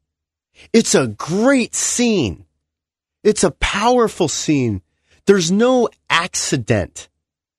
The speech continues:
Anakin Skywalker knows what he's doing. I am going to reject one master and turn to another. And that's what God is asking. Nobody is automatically born into heaven. Nobody is born pure.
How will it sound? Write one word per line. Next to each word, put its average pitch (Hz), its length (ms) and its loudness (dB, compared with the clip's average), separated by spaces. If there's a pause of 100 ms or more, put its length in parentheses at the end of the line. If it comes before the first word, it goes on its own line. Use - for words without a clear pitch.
(520)
Anakin 220 520 2
Skywalker 180 880 0
knows 202 480 2
what 185 160 2
he's 147 180 0
doing. 190 340 2
I 208 160 0
am 190 160 0
going 185 300 0
to - 220 -2
reject 127 1040 -4 (380)
one 156 320 2
master 123 600 0
and 135 220 -2
turn 180 440 0
to 139 280 0
another. 123 460 0 (240)
And 147 160 2
that's 180 300 0
what 175 140 0
God 143 220 0
is 120 120 -2
asking. 120 560 -4 (1040)
Nobody 147 520 2
is 113 120 -2
automatically 117 680 0
born 117 360 0
into 101 220 -2
heaven. 101 400 -2
Nobody 160 540 2
is 113 120 -2
born 113 320 0
pure. 104 460 -4